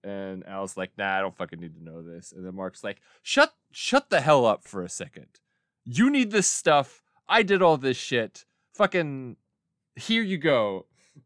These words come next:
<laughs> And then Al's just like, "You could, you could have asked about it. Ni-, you could have said it nicer." But I, I do like that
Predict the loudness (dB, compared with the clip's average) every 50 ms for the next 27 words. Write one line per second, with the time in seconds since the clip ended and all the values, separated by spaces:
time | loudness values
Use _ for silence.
0 | _ _ -8 -8 -6 -6 -12 -14 -16 -20 -20 -20 _ _ _ -20 _ -8 -8 -8
1 | -6 -8 -8 -8 -10 -12 _ _ _ -20 _ _ _ _ _ _ -8 -6 -2 -2
2 | -2 -2 -2 0 2 2 2 2 0 -4 -8 -10 -10 -6 -6 -6 -6 -6 -10 -14
3 | _ _ _ _ _ _ -18 -18 -12 -12 -12 -12 _ _ -20 -12 -6 -4 -4 -4
4 | -2 -4 -4 -4 -6 -10 -12 -10 -10 -10 -10 _ -18 -18 -14 -12 -10 -10 -10 -10
5 | -12 -12 -6 -4 -6 -6 -6 -8 -6 -6 -6 -6 -10 -12 -8 -4 -2 -2 -2 -4
6 | -8 -14 -20 -20 _ _ _ _ _ _ _ _ -12 -12 -12 -12 -14 _ _ _
7 | _ _ _ _ _ _ _ _ -4 -2 0 0 0 -2 -2 -4 -4 -4 -4 -2
8 | 0 0 0 -2 -4 _ -4 -4 -4 -4